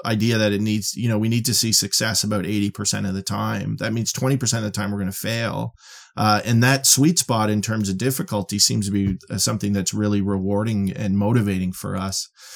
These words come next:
And I think we see that in kids all the time. They, they don't wanna win all the time. They, you know, there's, there's challenge in the losing.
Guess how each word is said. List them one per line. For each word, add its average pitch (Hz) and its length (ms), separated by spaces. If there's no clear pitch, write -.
And 113 120
I 117 80
think 135 220
we 127 140
see 151 200
that 147 160
in 107 100
kids 104 260
all 101 140
the 95 80
time. 131 360
They, 107 280
they 113 140
don't 123 200
wanna 131 340
win 107 320
all 95 140
the 90 100
time. 95 380
They, 95 360
you 117 140
know, 107 80
there's, 104 260
there's 107 280
challenge 123 600
in 101 120
the 98 80
losing. 101 680